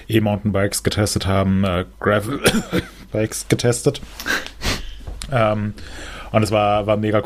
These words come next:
cool, weil viele Leute aus dem Team da waren, weil's, äh, disziplinenübergreifend war. Das macht halt auch immer total viel Spaß, wenn man dann mal irgendwie, obwohl man jetzt Mountainbiker ist, auch mal, äh, auf dem Gravelbike sitzt oder als E-Biker auf dem Mountainbike sitzt oder als, äh,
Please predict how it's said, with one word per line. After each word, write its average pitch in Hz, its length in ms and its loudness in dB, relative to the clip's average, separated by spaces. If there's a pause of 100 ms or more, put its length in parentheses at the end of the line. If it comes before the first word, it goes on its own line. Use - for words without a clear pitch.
cool, 110 160 4
weil 95 160 4
viele 104 220 0
Leute 95 240 4
aus 95 100 0
dem - 80 0
Team 160 240 2
da 101 220 4
waren, 95 340 4
weil's, 87 600 0
äh, 92 160 2
disziplinenübergreifend 104 1300 2
war. 95 280 4
Das - 360 -4
macht 107 200 2
halt 98 120 4
auch 92 180 2
immer 95 340 2 (220)
total 101 340 4
viel 95 180 0
Spaß, 95 420 2
wenn 98 80 0
man 92 140 2
dann 90 300 2 (580)
mal 104 100 4
irgendwie, 101 240 2
obwohl 98 240 2
man 98 100 4
jetzt 95 200 0
Mountainbiker 95 580 2
ist, - 100 0
auch 98 80 2
mal, 90 500 2
äh, - 20 2
auf 85 140 -2
dem 107 100 2
Gravelbike 113 500 0
sitzt - 320 -2
oder 90 380 2
als 95 300 0
E-Biker 104 580 2
auf 92 180 0
dem 117 80 0
Mountainbike 113 580 2
sitzt - 360 -2
oder 95 180 2
als, 92 480 0
äh, 92 300 2